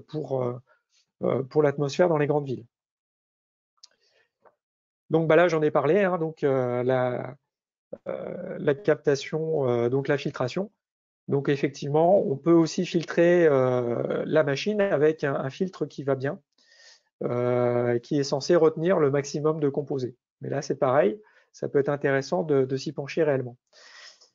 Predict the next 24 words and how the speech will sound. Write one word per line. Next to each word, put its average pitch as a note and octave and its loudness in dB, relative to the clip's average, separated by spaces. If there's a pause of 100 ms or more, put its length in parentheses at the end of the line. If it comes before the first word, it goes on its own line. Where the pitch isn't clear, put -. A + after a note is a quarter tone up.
(220)
Au D3+ 2
niveau G3+ 4
documentation, G#3 2
aujourd'hui, G3 2
on D3 -6
n'a C#3+ 2
pas G3+ 4
vraiment F3+ 0
grand-chose. E3 -6
On C3 -6
a B2+ 0
les C3+ 0
fiches F#3+ -4
de F#3 0
sécurité. F3 -2 (720)
Euh, C3 2 (280)
pour D#3+ 0
les E3 4
décoder, F#3 4
c'est D3+ -4
pas F3 0
toujours F3 -4
très D3+ 0
simple. - -6